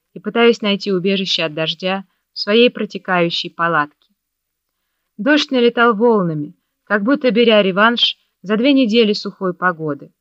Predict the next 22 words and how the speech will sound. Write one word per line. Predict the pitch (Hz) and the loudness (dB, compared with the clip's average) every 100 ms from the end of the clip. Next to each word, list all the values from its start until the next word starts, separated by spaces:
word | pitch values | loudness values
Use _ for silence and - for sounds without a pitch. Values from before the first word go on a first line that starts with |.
| _ _ _ _ _ _ _ _ _ | _ _ _ _ _ _ _ _ _
Вокруг | 185 214 302 294 | -6 -2 0 0
веранды | 247 233 233 240 214 | 2 4 4 4 -2
клубилась | 214 202 190 214 214 - | -4 -4 0 0 -2 -4
марево, | 190 170 160 151 | 0 0 0 -4
как | 151 170 | -6 -6
туман, | - 180 170 151 147 160 _ _ _ _ _ | -8 -6 -2 -2 -4 -12 _ _ _ _ _
а | 170 | -4
наша | 208 226 208 | 0 0 -2
жестяная | 185 202 - 196 185 175 | -6 -8 -6 -2 -2 -2
крыша | 202 233 220 208 202 _ _ | -4 -4 -4 -6 -14 _ _
стонала | - - 226 208 185 | -12 -2 2 4 4
под | 180 180 - | 2 -4 -8
струями. | - 185 175 151 143 151 _ _ _ _ _ _ _ _ _ _ - | -12 -8 -4 -4 -8 -14 _ _ _ _ _ _ _ _ _ _ -4
Бабка | 240 294 262 | -4 -2 -6
всегда | - 202 247 | -6 -2 -2
тщательно | 247 - 277 247 233 | 0 0 0 0 -2
выбирала | 214 196 214 208 202 | -2 0 2 4 2
момент, | 202 214 190 156 156 _ _ _ _ | 0 0 -2 -4 -10 _ _ _ _
чтобы | - 233 226 214 | -6 -2 -2 -4
поговорить | 208 202 202 202 180 | -2 2 2 0 -4
со | - 170 | -10 -8
мной. | 160 147 | -6 -8